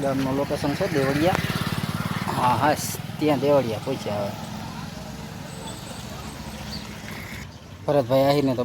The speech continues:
બધા ઓળખતા જ હશે. અહીંયા આમ ટેક-, ટ્રેક્ટર એગ્રો છે ને, ત્યાં બાજુમાં જે બ્રેક મારી. ને આ બાજુ દેવરિયા ગામનું લોકેશન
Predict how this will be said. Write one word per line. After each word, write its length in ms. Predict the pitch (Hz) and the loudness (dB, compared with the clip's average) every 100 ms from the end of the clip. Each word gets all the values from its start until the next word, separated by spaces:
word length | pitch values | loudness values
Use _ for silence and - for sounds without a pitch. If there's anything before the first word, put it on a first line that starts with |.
| 131 | 2
બધા 220 | 127 131 | 6 8
ઓળખતા 300 | 143 - 131 | 8 6 0
જ 80 | 135 | 0
હશે. 160 | 135 143 123 - - - - - - - - - - - - - - - - - - - - - - 698 - - - - - - - - - - | -2 -4 -4 -12 -14 -12 -12 -14 -12 -12 -12 -12 -12 -12 -12 -12 -10 -10 -10 -10 -10 -10 -12 -10 -8 -8 -12 -14 -14 -14 -14 -14 -14 -14 -12 0
અહીંયા 260 | 135 127 135 | 2 6 6
આમ 100 | 131 | 6
ટેક-, 280 | 127 131 - - - - - | 4 2 0 -12 -10 -10 -2
ટ્રેક્ટર 360 | 143 143 - 139 | 0 2 6 6
એગ્રો 240 | 139 139 135 | 8 6 6
છે 100 | 151 | 6
ને, 60 | 139 123 | 4 4
ત્યાં 360 | 127 123 120 120 - - - - | 4 6 6 6 6 6 6 6
બાજુમાં 420 | 139 139 127 120 120 | 8 8 8 6 6
જે 100 | 120 | 6
બ્રેક 180 | 131 123 123 | 6 6 4
મારી. 260 | 123 104 - - - - - - - - - - - - - - - - - - - - - - - - - - - - - - - - - - - - - - - - 370 415 370 349 - - - - - - 143 | 4 4 0 -2 0 0 0 2 2 2 2 2 2 2 2 2 0 0 -2 -2 -2 -2 -2 -4 -4 -4 -6 -6 -6 -6 -8 -10 -10 -12 -12 -12 -12 -12 -14 -12 -12 -12 -12 -12 -12 -12 -14 -14 -14 -14 -14 -10 0
ને 100 | 135 | 6
આ 80 | 139 | 8
બાજુ 240 | 127 117 120 | 8 4 6
દેવરિયા 360 | 135 131 123 117 | 6 8 6 6
ગામનું 340 | 123 120 120 123 | 4 4 4 2
લોકેશન 400 | 120 123 131 | 0 -4 -4